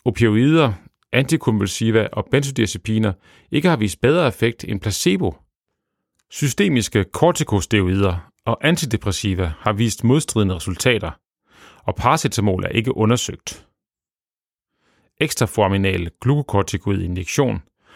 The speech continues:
bør følge de danske nationale kliniske retningslinjer kun anvendes efter nøje overvejelser, da effekten er både beskeden og kortvarig.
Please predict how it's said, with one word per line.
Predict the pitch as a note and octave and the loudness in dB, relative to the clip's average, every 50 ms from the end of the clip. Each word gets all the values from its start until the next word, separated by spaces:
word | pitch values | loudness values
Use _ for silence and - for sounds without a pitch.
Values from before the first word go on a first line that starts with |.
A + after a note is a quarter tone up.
| - _ _ _ | -20 _ _ _
bør | - B2 | -2 -2
følge | A2 - - C#3 D3+ D#3+ | 0 0 0 0 2 2
de | D3+ B2 G#2 | 0 -2 -2
danske | - A2+ A#2 C#3 D3 - - | -2 0 -2 -2 -2 -4 -2
nationale | A2 G2 A2 B2+ - - A2 G#2+ G2 F#2+ F#2+ - | 0 0 0 0 -2 -2 -2 -2 -2 -2 -4 -6
kliniske | - - - B2+ A2 G2+ - - - | -6 -2 -2 0 0 -2 -4 -4 -4
retningslinjer | - A#2+ - A2+ G#2 F2 - G#2+ G2+ G2 G2 F#2+ F2+ - _ - - _ _ _ - | -4 -4 -2 -4 -4 -2 0 0 2 2 2 2 0 -4 _ -20 -20 _ _ _ -6
kun | - - D3+ - - | -4 -4 -4 -2 0
anvendes | - D3+ E3+ E3 C3+ G#2+ G2 F#2 F2 - - - | 0 0 2 2 2 0 0 -2 -4 -6 -6 -6
efter | - B2 - - A#2 | -6 -4 -2 0 0
nøje | A2 G#2+ G#2+ G#2+ A2 A#2 C3 D3 C#3+ - | 2 2 2 2 4 4 4 2 0 0
overvejelser, | - G#2+ A2 B2 A2+ G#2 G2 G#2 A2 - - - - - _ _ _ _ _ _ _ _ _ _ _ _ - | -2 -2 0 0 0 -2 -4 -6 -8 -10 -12 -14 -14 -18 _ _ _ _ _ _ _ _ _ _ _ _ -2
da | G#2+ | -2
effekten | G2 F#2 - - B2 A#2+ _ - G#2+ F#2+ | -2 0 0 0 0 0 _ -2 -2 -2
er | |
både | F2+ - G2 G2+ G#2+ | 0 0 2 2 2
beskeden | F#2+ - F#2 - - D3+ C3+ G#2 F2+ E2 - - | 0 -2 -2 0 2 2 2 2 0 -2 -4 -6
og | - - | -10 -8
kortvarig. | - - G2 F#2+ F#2 F#2+ F2 - - - | -2 -2 -2 0 0 -2 -4 -4 -6 -10